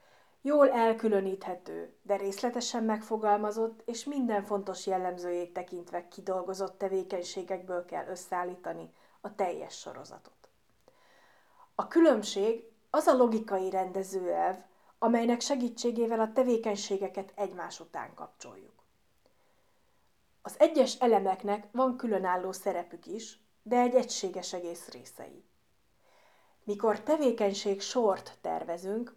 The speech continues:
pont ezt az átfogó gondolatot, szcenáriót kell először megfogalmaznunk.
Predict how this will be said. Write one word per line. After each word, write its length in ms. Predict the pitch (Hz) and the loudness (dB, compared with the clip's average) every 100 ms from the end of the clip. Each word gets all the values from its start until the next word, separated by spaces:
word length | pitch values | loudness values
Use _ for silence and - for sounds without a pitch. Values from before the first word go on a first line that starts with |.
| _ | _
pont 280 | 294 302 277 | 2 2 2
ezt 180 | 254 233 | -4 -6
az 120 | 220 | -2
átfogó 680 | 247 247 233 - 208 202 196 | 2 2 0 -6 2 4 4
gondolatot, 800 | 202 190 180 170 170 160 165 - _ - - | 2 0 0 0 -2 -6 -12 -18 _ -20 -20
szcenáriót 840 | - - 233 208 170 175 170 170 | -16 -2 0 0 -2 -2 -6 -6
kell 200 | - 175 | -6 -2
először 420 | 170 175 - 185 | -2 -4 -6 -6
megfogalmaznunk. 1080 | 175 160 - 139 110 - 156 - 113 - _ | -6 -10 -10 -8 -8 -8 -12 -14 -20 -20 _